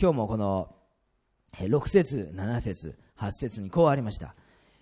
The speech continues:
えー、六節、このイエス・キリストは水と血によって来られた方。ただ水によってだけでなく、水と血によって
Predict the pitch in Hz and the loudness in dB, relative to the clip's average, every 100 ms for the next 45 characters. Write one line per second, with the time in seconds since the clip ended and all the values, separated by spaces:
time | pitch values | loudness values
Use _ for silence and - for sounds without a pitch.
0 | - 78 73 67 76 147 - 143 - 185 | -18 -16 -16 -16 -8 -8 -6 -10 -2 2
1 | 180 220 294 285 226 180 175 156 156 180 | 6 8 6 6 2 4 2 4 4 2
2 | 285 311 302 262 - - - 233 269 269 | 0 4 6 6 4 -2 2 4 4 2
3 | 254 - 247 202 170 160 113 90 85 78 | 2 4 4 6 6 6 4 -2 -6 -10
4 | - _ _ _ _ - 254 269 208 208 | -14 _ _ _ _ 2 4 6 4 4
5 | 208 220 214 208 185 180 170 180 165 151 | 2 2 2 2 2 2 0 0 0 -2
6 | 143 127 135 160 151 143 160 190 - 180 | -4 -8 -8 -8 -6 -8 -2 -2 0 -4
7 | 196 202 190 - 208 175 | -2 0 -2 0 2 4